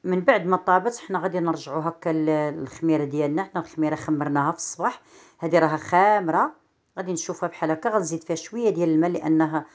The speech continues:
عقادت شويه، كنزيدوا فيها الماء، غادي نشوف الكوكوط ديالنا،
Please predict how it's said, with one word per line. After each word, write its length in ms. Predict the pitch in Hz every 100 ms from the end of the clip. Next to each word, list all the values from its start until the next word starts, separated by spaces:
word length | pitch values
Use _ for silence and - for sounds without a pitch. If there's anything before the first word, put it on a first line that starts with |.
| _ _
عقادت 500 | 135 - 196 180 165
شويه، 520 | - 160 156 165 254 - _ _ _ _ _
كنزيدوا 340 | 226 175 170 170
فيها 180 | - 165
الماء، 360 | 151 190 311 _ _ _ _ _ _ _ _ _ _ _ _ _ _ _ _ _ -
غادي 140 | 156
نشوف 260 | 151 - 139
الكوكوط 420 | - 147 - 123
ديالنا، 440 | 147 147 151 202